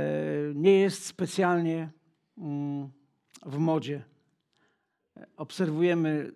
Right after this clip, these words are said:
dookoła to, co się dzieje nas. E, zewsząd, możemy powiedzieć, mamy dosk-, doskonałych, w cudzysłowie, doradców, polityków, często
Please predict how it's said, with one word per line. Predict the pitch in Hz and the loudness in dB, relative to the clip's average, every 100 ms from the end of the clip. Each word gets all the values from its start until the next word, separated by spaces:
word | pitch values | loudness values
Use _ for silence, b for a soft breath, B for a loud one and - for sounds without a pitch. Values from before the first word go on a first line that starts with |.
| - | -18
dookoła | 139 147 151 - 170 147 135 | -8 -4 -2 0 0 0 -2
to, | - | -6
co | 151 | -10
się | 160 147 | -8 -8
dzieje | 120 175 147 139 170 170 - | -2 -2 0 -4 -8 -12 -10
nas. | 139 131 156 - _ _ _ _ _ _ _ b b b b b b - | -8 -8 -10 -16 _ _ _ _ _ _ _ b b b b b b -12
E, | 147 135 135 135 139 127 _ - | -8 -6 -6 -8 -10 -12 _ -18
zewsząd, | 123 165 185 - 175 170 - - _ _ _ _ _ _ _ _ _ | -6 -4 -2 -2 -2 -2 -8 -20 _ _ _ _ _ _ _ _ _
możemy | 196 147 147 147 151 147 | -12 -8 -6 -4 -2 -2
powiedzieć, | 147 147 143 147 - | -6 -6 -4 -4 -4
mamy | 151 147 139 135 - - | -4 -2 -2 -6 -12 -8
dosk-, | 165 - - _ _ _ | -8 -8 -18 _ _ _
doskonałych, | 151 165 165 180 170 170 165 - | -4 -4 -2 -2 0 0 -2 -6
w | |
cudzysłowie, | - 151 143 - 175 156 156 151 _ b b b | -8 -6 -6 -4 -2 -2 -4 -6 _ b b b
doradców, | 127 147 170 165 - - 151 - - b b b b b - | -6 0 2 2 -4 -6 -6 -8 -20 b b b b b 0
polityków, | 180 208 202 180 156 143 - - | 4 4 2 -2 -2 -2 -8 -6
często | 147 147 135 - 139 135 131 | -2 -2 -4 -8 -8 -8 -10